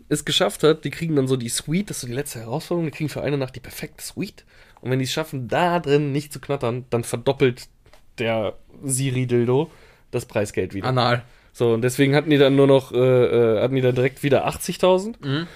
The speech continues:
Speaker 1: So, und die beiden Pärchen, die am meisten Fortschritte bekommen haben, haben jeweils fünfundzwanzigtausend bekommen und der Rest halt so ein bisschen. Und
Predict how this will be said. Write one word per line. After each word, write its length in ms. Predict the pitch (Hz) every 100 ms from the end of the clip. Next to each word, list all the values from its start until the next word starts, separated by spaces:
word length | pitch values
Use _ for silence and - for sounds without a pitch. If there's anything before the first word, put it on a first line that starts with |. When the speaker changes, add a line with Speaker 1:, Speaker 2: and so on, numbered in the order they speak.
| - -
Speaker 1:
So, 140 | 131
und 260 | 135 127 127
die 160 | 185
beiden 260 | 196 196 180
Pärchen, 320 | 180 175 160
die 100 | 147
am 80 | 131
meisten 280 | 139 - -
Fortschritte 400 | - 180 185 175
bekommen 260 | 170 160 160
haben, 120 | 143
haben 100 | 139
jeweils 340 | 139 135 131
fünfundzwanzigtausend 840 | - 185 180 190 185 - 175 170 175
bekommen 460 | 170 170 180 196
und 420 | 214 131 135 135 131
der 140 | 117
Rest 240 | 127 127
halt 180 | 123 104
so 140 | 104 95
ein 80 | 92
bisschen. 400 | - - 87 -
Und 260 | 104 107